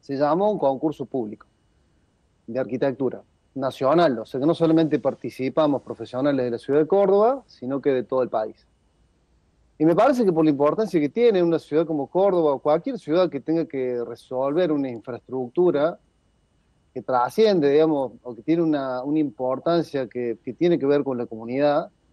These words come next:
no creo que, hay que abrir el debate. O sea, no creo que haya ningún arquitecto que pueda bajar y decir, "Esta es la solución". Nosotros tuvimos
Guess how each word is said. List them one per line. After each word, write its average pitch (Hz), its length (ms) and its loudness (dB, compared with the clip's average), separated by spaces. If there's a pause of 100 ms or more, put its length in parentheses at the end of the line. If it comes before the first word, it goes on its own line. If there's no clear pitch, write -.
(640)
no 277 100 -4
creo 233 300 6
que, 135 420 2 (200)
hay 208 100 -4
que 170 80 2
abrir 175 160 4
el 156 60 0
debate. 147 400 0 (300)
O 120 100 -20
sea, 131 160 -12
no 147 100 -4
creo 165 180 0
que 151 60 -2
haya 139 160 0
ningún 151 300 -2
arquitecto 151 580 -2
que 131 80 -6
pueda 139 280 -2
bajar 127 420 -2
y 156 60 2
decir, 135 280 -2
"Esta 151 220 -2
es 123 80 -6
la 113 80 -8
solución". 120 440 -4
Nosotros 160 400 -2 (520)
tuvimos 170 560 2